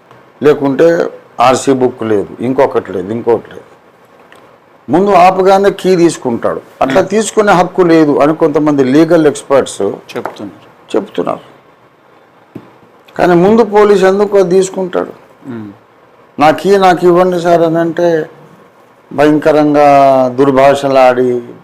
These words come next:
Speaker 1: బండబూతులు తిట్టి అవమానిస్తాడు రోడ్డు మీద అందరి ముందు. మ్మ్. కనుక పోలీసులు అంటే they are licensed goondas అని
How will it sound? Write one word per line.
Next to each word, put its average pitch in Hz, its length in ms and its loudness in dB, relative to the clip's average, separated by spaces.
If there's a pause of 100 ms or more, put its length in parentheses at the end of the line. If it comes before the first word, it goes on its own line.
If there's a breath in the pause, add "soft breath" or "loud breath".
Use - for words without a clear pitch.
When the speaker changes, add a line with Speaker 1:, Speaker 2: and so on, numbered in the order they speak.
(180)
Speaker 1:
బండబూతులు 123 640 -2
తిట్టి 120 400 -8 (1000)
అవమానిస్తాడు 120 680 -2
రోడ్డు 117 240 0
మీద 117 180 -6
అందరి 117 300 -8
ముందు. 113 280 -12 (1700)
మ్మ్. - 140 -12 (800)
కనుక - 240 -6 (880)
పోలీసులు 208 500 2
అంటే 190 420 0
they 147 180 0
are 143 460 2 (120)
licensed 185 760 0
goondas 151 580 0
అని 131 240 -6